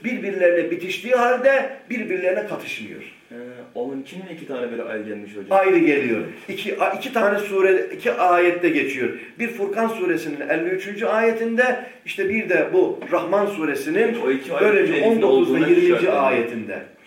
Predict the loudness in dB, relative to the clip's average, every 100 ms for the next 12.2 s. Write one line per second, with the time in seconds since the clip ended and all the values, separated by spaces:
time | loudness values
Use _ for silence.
0 | -20 _ _ _ _ _ -6 -4 -6 -6
1 | -6 -6 -10 -6 -6 -6 -8 -8 -8 -8
2 | -10 -8 -10 -6 -4 -4 -2 2 2 2
3 | -2 -4 -6 -8 -16 -10 -6 0 2 2
4 | 2 0 0 -4 -4 -2 0 0 -2 -6
5 | -18 -20 _ _ _ -2 0 2 2 2
6 | 2 -2 -4 0 0 0 0 -4 -6 -6
7 | -4 -6 -4 0 0 -4 -14 _ _ -6
8 | -4 0 0 0 -2 -4 -8 -8 -6 -6
9 | -4 -4 -4 -8 -8 -10 -10 -10 -8 -6
10 | 2 2 2 -6 -10 -8 -2 0 -2 -4
11 | -8 -8 -8 -10 -6 -6 -6 -8 -16 -16
12 | -16